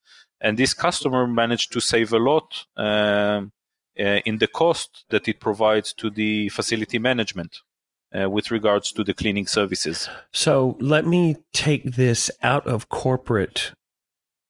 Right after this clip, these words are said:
Speaker 2: America into somewhat corporate America. Is this a concept that could help, say,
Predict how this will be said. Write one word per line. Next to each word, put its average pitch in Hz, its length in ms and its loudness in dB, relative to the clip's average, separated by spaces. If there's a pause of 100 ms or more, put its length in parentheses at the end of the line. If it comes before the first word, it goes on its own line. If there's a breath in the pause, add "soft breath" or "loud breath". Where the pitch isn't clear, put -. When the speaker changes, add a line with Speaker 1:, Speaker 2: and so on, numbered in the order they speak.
Speaker 2:
America 90 800 0
into 92 1080 2
somewhat 131 600 2
corporate 82 340 2
America. 71 640 -2 (720 loud breath)
Is 143 320 4
this 147 440 2
a 175 60 2
concept 131 1040 0
that 113 380 0
could 117 320 0
help, 110 500 2
say, 98 920 0